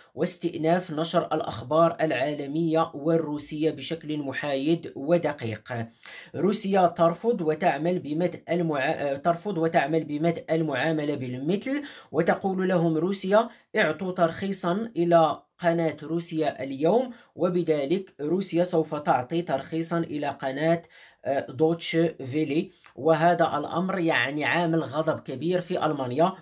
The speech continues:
واتهامات إلى روسيا بأن روسيا تقمع الصحافة الحرة وتقمع الصوت الحر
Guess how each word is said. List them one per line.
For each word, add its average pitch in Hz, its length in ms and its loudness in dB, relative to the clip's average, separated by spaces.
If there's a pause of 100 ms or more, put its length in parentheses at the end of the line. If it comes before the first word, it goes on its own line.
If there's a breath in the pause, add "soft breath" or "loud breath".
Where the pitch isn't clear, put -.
واتهامات 156 760 -2
إلى 151 300 -2
روسيا 170 380 -2
بأن 151 360 -4
روسيا 156 600 0 (340 loud breath)
تقمع 151 480 -2 (520)
الصحافة 156 840 0
الحرة 151 720 2
وتقمع 139 840 -4 (360 loud breath)
الصوت 147 520 -2
الحر 160 880 0